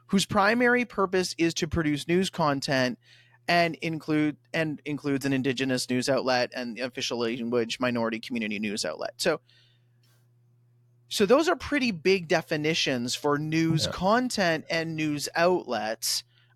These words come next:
Speaker 1: I, I think the only word in there that would maybe help an organization like Liberty Coalition Canada is that it says the primary purpose is to produce news. But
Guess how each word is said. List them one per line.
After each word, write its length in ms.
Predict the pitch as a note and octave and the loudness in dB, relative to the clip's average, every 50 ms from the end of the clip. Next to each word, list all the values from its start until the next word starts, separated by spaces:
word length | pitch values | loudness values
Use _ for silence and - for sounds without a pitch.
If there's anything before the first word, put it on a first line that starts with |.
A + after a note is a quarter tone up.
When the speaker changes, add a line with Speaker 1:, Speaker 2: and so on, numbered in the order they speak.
| _ - | _ -2
Speaker 1:
I, 100 | D#3+ E3 - - | -2 -2 -2 -2
I 200 | - F#3 F#3+ G3 | -2 0 0 -2
think 280 | - - B3 C4+ A#3 - | 0 0 0 0 0 0
the 140 | G3+ F#3+ - - | -4 -4 2 4
only 400 | G#3 B3 C#4 D4+ D#4 D#4 C#4+ B3+ | 6 6 6 4 4 4 2 2
word 400 | G3+ A3 A#3+ B3 A#3 A3+ F3 D#3+ | 4 4 4 4 4 2 2 0
in 320 | F3+ F#3+ G3+ G#3 G#3 F#3+ | 0 0 2 2 2 2
there 520 | E3+ C#3+ B2+ A#2 G#2 F#2+ G#2 A#2+ F#3 G#3 - _ _ _ _ _ _ _ _ _ _ _ _ _ _ | 2 2 2 0 0 0 -2 -2 -2 -4 -6 _ _ _ _ _ _ _ _ _ _ _ _ _ _
that 320 | D#3 F3 E3+ E3+ D#3+ - _ _ _ _ _ - | 2 2 4 4 2 0 _ _ _ _ _ -16
would 340 | D#3+ D#3+ E3+ F#3 F3 D#3 D#3 | -6 2 2 2 2 2 0
maybe 640 | E3 F3 F3+ G#3 A3+ F#3+ G#3 G3+ F#3+ F3+ E3+ D#3+ - - | 0 0 2 2 2 2 0 0 0 0 -2 -4 -6 -2
help 260 | - F#3 F#3+ F#3 F#3 | 0 0 0 2 0
an 80 | D#3+ | 0
organization 720 | D#3 E3 D#3+ E3+ D#3+ D3+ D3 C#3 D3+ D#3 D#3 - E3+ D3 C#3 | 0 2 2 2 0 0 0 0 0 0 0 0 -2 0 0
like 180 | C#3 C3+ - | -2 -2 -2
Liberty 300 | C3 D3 D3 - C3+ C3+ | -2 -4 -2 -2 -4 -4
Coalition 540 | B2+ - D3+ C#3+ C3+ C3+ C3 - C#3+ C3 B2+ | -4 -2 -2 0 0 0 -2 -2 -4 -4 -6
Canada 720 | - - - F#3 F#3 E3+ D3+ B2+ A2+ F#2+ F#2+ G#2+ C#3 D#3 - - - - - - - | -8 -8 -6 -4 -2 -2 -2 -2 -2 -2 0 0 -2 -2 -4 -8 -18 -20 -20 -10 -4
is 300 | D3+ D3+ D3 C#3+ C#3 - | -2 -2 0 -2 0 0
that 260 | D#3+ D3 D3 D3 A#2 | 2 2 2 2 0
it 160 | C3 D3+ - | -2 -6 -4
says 240 | - D#3+ D3 C#3 C3 | -2 0 0 0 0
the 80 | D3+ C#3+ | -2 -4
primary 640 | - - - B3 C4+ D4 D4+ C4 G#3+ E3 C#3+ B2+ A2+ | -4 -2 0 2 4 4 2 2 2 0 0 -2 -4
purpose 680 | - - B2+ A#2 - - F#2 - - - - - - - - - _ - - _ _ _ _ | -4 -4 -4 -4 -2 -4 -8 -6 -6 -6 -6 -6 -6 -10 -14 -20 _ -20 -20 _ _ _ _
is 160 | - D3+ - | -4 -4 -4
to 60 | - - | -4 -4
produce 380 | - D#3 C#3 B2+ B2 A#2 - | -4 -4 -2 -2 -4 -4 -4
news. 380 | B2+ A2 F2+ - - - - - _ _ _ _ _ _ _ _ - | -4 -6 -6 -6 -8 -10 -12 -12 _ _ _ _ _ _ _ _ 2
But 300 | - G3 G3 E3+ - | 4 4 4 4 0